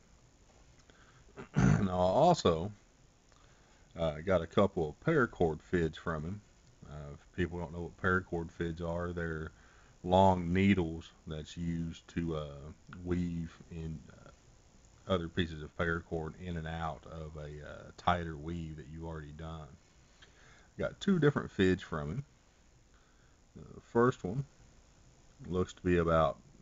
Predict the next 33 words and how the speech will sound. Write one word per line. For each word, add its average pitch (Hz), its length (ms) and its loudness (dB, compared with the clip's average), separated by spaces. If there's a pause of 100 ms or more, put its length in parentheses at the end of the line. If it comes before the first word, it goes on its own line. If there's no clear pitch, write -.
(140)
five 87 220 4
and 80 80 -4
a 73 40 -6
half 87 300 -6
to - 80 -16
six - 320 -4
inches. 82 420 -6 (200)
I 78 40 -12
didn't 85 220 -10
put 85 160 -2
it 80 80 -8
on 76 160 -4
a 67 220 -14
measuring 82 480 -6
tape, 80 320 -8 (1600)
but, 62 320 -12
uh, 53 420 -12 (380)
got 69 180 -8
a 73 40 -8
nice 85 360 0
flat, 85 560 2 (720)
kinda 76 180 -8
rounded 82 540 -4
into 85 540 -2
it. 82 160 -4 (800)
Uh, - 280 -18 (920)
be 87 100 -8
great 80 480 4
for 76 160 -8
long 78 400 2
Turk's 76 380 0
head 76 240 0
knots, 78 640 -2